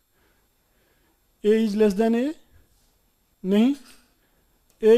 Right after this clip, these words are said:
is less than B, तो B less than A होगा नेचुरल नंबर में, it is also not true, not true, तो ये सिमेट्रिक नहीं हुआ, यानी ये सिमेट्रिक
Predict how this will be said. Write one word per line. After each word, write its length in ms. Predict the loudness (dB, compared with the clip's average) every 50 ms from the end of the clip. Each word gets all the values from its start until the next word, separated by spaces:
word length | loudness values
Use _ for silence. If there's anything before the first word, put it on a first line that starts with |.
| 2 0
is 120 | -2 -2 0
less 240 | 2 2 2 2 0
than 220 | 0 0 0 0 -2 -2
B, 180 | -2 -4 -4 -6 -8 _ _ _ _ _ _ _ _ _ _ _ _ _ _ _ _ _ _ -6
तो 60 | -6 -6
B 200 | -4 -2 -2 -2 0 2
less 200 | 2 2 2 2 0
than 160 | 0 0 0
A 140 | 2 2 2
होगा 280 | 2 0 0 0 -2 -2 -2 -4 -8 -8 -4
नेचुरल 360 | -2 -2 -2 -2 0 0 0 0
नंबर 300 | 0 0 0 0 -2 -2
में, 160 | -4 -6 -6 -8 -12 _ _ _ -10
it 100 | -8 -6
is 120 | -4 -2
also 260 | -2 -2 -4 -4 -4
not 260 | -4 -2 -4 -4 -8 -8
true, 180 | -8 -8 -8 -8 -10 -16 _ _ _ _ _ _ _ _ _ _ _ _ _ _ _ _ -20 _ _ _ -8
not 300 | -6 -4 -4 -4 -6 -8 -10
true, 220 | -8 -6 -8 -8 -10 -14 _ _ -20 _ _ -10
तो 80 | -6 -4
ये 100 | -4 -4
सिमेट्रिक 520 | -4 -2 -2 -2 -2 -4 -6 -8 -6 -2
नहीं 200 | -2 0 0 0
हुआ, 220 | 0 0 -2 -2 -4 -6 -12 _ _ _ _ _ _ _ _ _ _ _ _ _ _ _ _ _ _ _ _ -4
यानी 200 | -2 -2 0 0
ये 80 | -2
सिमेट्रिक 640 | -2 -2 -2 -2 -2 -4 -4 -4 -6 -6 -6 -8